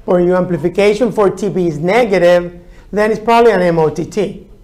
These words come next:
Or the rare case where sometimes we get an M T B there that didn't amplify despite the fact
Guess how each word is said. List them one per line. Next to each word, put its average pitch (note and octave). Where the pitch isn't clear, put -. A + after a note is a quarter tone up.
Or A3+
the A#3+
rare B3
case A#3+
where F#3+
sometimes G#3+
we G#3+
get G#3
an F#3
M F#3+
T F#3+
B F3
there F3
that F3+
didn't G#3
amplify G3
despite E3+
the E3
fact F#3+